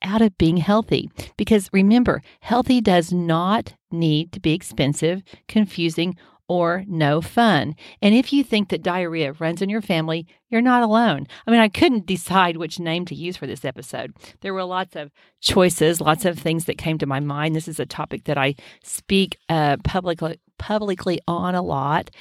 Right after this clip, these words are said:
And so other, other titles that you can appreciate that I didn't use, uh, were get to the bottom of chronic diarrhea or what to know when you go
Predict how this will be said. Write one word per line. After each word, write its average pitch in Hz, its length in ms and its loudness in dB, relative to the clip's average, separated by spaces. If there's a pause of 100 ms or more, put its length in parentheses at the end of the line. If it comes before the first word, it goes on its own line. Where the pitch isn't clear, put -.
(280)
And 190 300 2
so 190 140 0
other, 214 400 4 (420)
other 247 180 4
titles 190 640 2
that 165 220 -2
you 175 60 0
can 165 100 -2
appreciate 160 480 -4
that 143 100 -6
I 139 100 -2
didn't 160 380 -4
use, 139 380 -2 (600)
uh, 156 380 0 (260)
were 160 300 0 (760)
get 202 160 2
to 185 80 -8
the 175 100 0
bottom 165 440 2
of 156 180 -6
chronic 156 320 -2
diarrhea 131 580 -2 (260)
or 185 400 2
what 180 380 0
to - 160 -4
know 165 600 2
when 165 240 -2
you 147 140 -2
go 147 560 -2